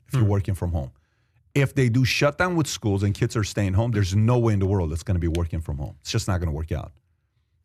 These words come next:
Speaker 1: If they're,
Speaker 2: Well,
Speaker 1: if they're
Speaker 2: uh,
Speaker 1: not having kids go
Speaker 2: l-,
Speaker 1: home
Speaker 2: l-, I'm talking two, three years from now, there's a vaccine, kids are back in school.
Speaker 1: No, I think
Speaker 2: Yada,
Speaker 1: people will
Speaker 2: yada,
Speaker 1: be at
Speaker 2: yada.
Speaker 1: the offices. I th-, I think
Speaker 2: You
Speaker 1: people
Speaker 2: think, but, but
Speaker 1: I think
Speaker 2: not as
Speaker 1: in
Speaker 2: much as they were in twenty nineteen.
Speaker 1: No question about
Speaker 2: So
Speaker 1: it.
Speaker 2: meaning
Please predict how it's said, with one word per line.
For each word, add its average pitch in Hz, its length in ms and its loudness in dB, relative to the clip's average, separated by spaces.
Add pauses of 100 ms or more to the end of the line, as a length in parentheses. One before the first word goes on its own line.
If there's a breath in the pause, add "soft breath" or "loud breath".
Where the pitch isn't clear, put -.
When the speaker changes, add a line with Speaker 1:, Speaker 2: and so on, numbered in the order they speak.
Speaker 1:
If 135 140 2
they're, 143 140 4
Speaker 2:
Well, 214 100 4
Speaker 1:
if 147 140 2
they're 143 140 4
Speaker 2:
uh, 135 40 6
Speaker 1:
not 175 220 4
having 170 260 2
kids 127 280 0
go 135 140 4
Speaker 2:
l-, 117 180 4
Speaker 1:
home 101 300 0
Speaker 2:
l-, 175 160 0
I'm 185 100 0
talking 196 300 0
two, 220 140 -4
three 196 180 -2
years 185 160 2
from 160 100 -2
now, 139 140 2
there's 127 160 0
a 127 60 2
vaccine, 170 600 0
kids 151 200 0
are 160 60 2
back 147 220 2
in 147 60 0
school. 185 680 2
Speaker 1:
No, 120 180 4
I 104 160 2
think 131 200 0
Speaker 2:
Yada, 165 120 6
Speaker 1:
people 175 100 6
will 170 60 6
Speaker 2:
yada, 156 120 4
Speaker 1:
be 151 60 6
at 143 80 4
Speaker 2:
yada. 120 100 2
Speaker 1:
the 113 60 2
offices. 87 480 -4
I 113 140 0
th-, - 120 -6
I 135 120 0
think 139 180 0
Speaker 2:
You 175 60 2
Speaker 1:
people 185 180 2
Speaker 2:
think, - 120 -10 (360)
but, 151 300 -2
but 147 160 2
Speaker 1:
I 131 60 4
think 160 120 2
Speaker 2:
not 196 200 6
as 190 120 4
Speaker 1:
in 120 60 6
Speaker 2:
much 175 200 4
as 151 120 0
they 156 80 2
were 147 160 2
in 139 80 0
twenty 139 300 2
nineteen. 123 340 2
Speaker 1:
No 202 160 4
question 156 560 2
about 98 220 2
Speaker 2:
So 156 80 4
Speaker 1:
it. 175 40 4
Speaker 2:
meaning 185 520 0